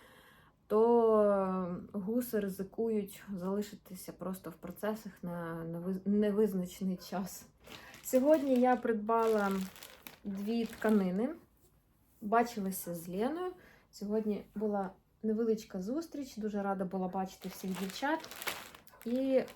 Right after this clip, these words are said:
е, вчора ми списувалися з Леною, мені потрібна,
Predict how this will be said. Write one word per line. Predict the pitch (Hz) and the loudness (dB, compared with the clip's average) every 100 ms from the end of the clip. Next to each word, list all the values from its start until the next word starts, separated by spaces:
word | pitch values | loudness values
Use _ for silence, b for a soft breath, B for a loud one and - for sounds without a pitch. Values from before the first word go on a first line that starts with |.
| - | -4
е, | 208 | -2
вчора | 208 - 277 254 | -2 2 4 6
ми | 233 | 6
списувалися | 233 - 262 247 233 214 214 208 - 202 | 4 4 4 4 -2 0 0 0 -4 -6
з | 196 | 2
Леною, | 240 240 220 196 196 - - - | 6 6 6 2 0 -6 -16 -8
мені | 220 240 240 | 4 8 8
потрібна, | 233 220 240 220 214 202 | 6 0 2 4 6 4